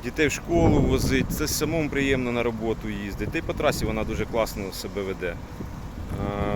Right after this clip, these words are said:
всіх запрошую на перегляд, на тест-драйв. Знаходимося в Києві.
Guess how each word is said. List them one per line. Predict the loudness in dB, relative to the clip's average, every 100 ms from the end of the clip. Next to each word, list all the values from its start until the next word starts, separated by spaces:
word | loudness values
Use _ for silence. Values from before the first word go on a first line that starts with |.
| -2
всіх | -2 0 0 2
запрошую | 0 0 0 0 0 0
на | 2
перегляд, | 2 2 4 2 0 0
на | 0
тест-драйв. | 0 0 0 2 2 2 2
Знаходимося | 0 0 0 0 0 0 0 0 -4 -6 -6 -8 -4
в |
Києві. | 0 2 4 4 4 4